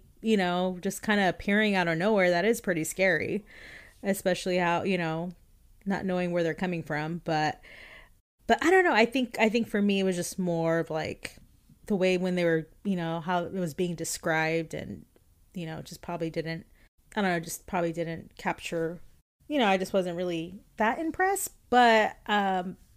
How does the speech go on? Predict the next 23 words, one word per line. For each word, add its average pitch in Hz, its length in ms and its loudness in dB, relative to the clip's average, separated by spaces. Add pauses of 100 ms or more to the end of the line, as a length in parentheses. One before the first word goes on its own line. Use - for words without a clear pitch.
(480)
I 226 80 4
guess 262 340 4 (960)
towards 254 280 2
the 226 140 2
end, 226 140 4
just 208 180 -4
the 180 80 2
possibility 202 800 2
of 170 180 0
what 175 460 2
is 190 200 -6
to - 160 -4
come 196 640 -6 (300)
later, 233 560 0 (100)
I 202 100 -2
think 185 220 -6
that's - 220 -4
prob-, 175 360 -8
that's, - 500 -4
you 190 140 -6
know, 156 300 -6 (760)
that's 175 220 -4
something 160 420 -6